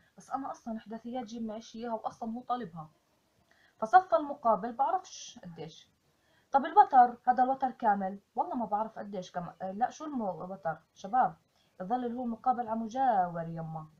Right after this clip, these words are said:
المجاور اللي هو هذا، قديش المجاور المسافة هاي؟ ألف ثمانية صفر وميم صفر صفر، فالمسافة هاي بين ثمانية. فإذا الظل أنا عندي يا المق-، المقابل على المجاور،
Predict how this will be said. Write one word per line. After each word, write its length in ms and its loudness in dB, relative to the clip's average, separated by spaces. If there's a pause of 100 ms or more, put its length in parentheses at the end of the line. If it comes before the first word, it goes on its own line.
(640)
المجاور 600 2
اللي 180 -6
هو 200 -10
هذا، 320 0
قديش 320 -10
المجاور 380 -4
المسافة 440 -8
هاي؟ 280 -2 (340)
ألف 200 -2
ثمانية 440 -2
صفر 360 -8 (680)
وميم 340 -6
صفر 280 -14
صفر، 280 -8
فالمسافة 560 -2
هاي 340 2
بين 200 -4
ثمانية. 440 -10 (1900)
فإذا 300 2
الظل 580 2
أنا 140 -2
عندي 360 -4
يا 100 0
المق-، 420 -4
المقابل 880 0
على 140 6
المجاور، 480 -4